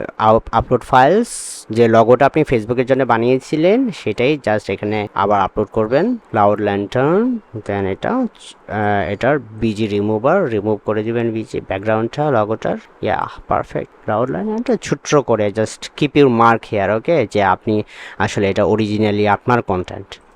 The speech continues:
Okay, that's all right, ক্লাউড ল্যান্টার্ন। Well, then share, ডাউনলোড, আহ, জেপিজি ডাউনলোড। এখন আমরা ইমেজ বানালাম, এখন আমাদের ফার্স্ট কনটেন্ট কী হবে? আমরা Facebook-এ আসব, Facebook-এ এসে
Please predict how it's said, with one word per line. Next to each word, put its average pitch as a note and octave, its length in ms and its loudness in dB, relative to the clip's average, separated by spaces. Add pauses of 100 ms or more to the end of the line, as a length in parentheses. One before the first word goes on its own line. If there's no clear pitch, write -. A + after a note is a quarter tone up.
(180)
Okay, - 300 -8
that's A2+ 360 -4
all - 100 -8
right, - 220 -14
ক্লাউড G#2 260 -2
ল্যান্টার্ন। G2 340 -6 (720)
Well, G2+ 480 -2
then G3+ 220 4 (460)
share, F#3+ 360 4 (540)
ডাউনলোড, C3+ 720 2 (220)
আহ, - 80 -10 (260)
জেপিজি C#3 920 -2
ডাউনলোড। D2+ 440 -4 (280)
এখন A3+ 200 4
আমরা G3+ 180 4
ইমেজ E3+ 280 6
বানালাম, G#2+ 360 2
এখন A2+ 220 2
আমাদের E3 320 6 (120)
ফার্স্ট - 420 4
কনটেন্ট C#3+ 520 2
কী A2 120 0
হবে? G2 280 -4 (460)
আমরা B2 320 4
Facebook-এ C#3+ 380 2
আসব, D#3 400 4 (580)
Facebook-এ B2 460 2
এসে G3+ 320 4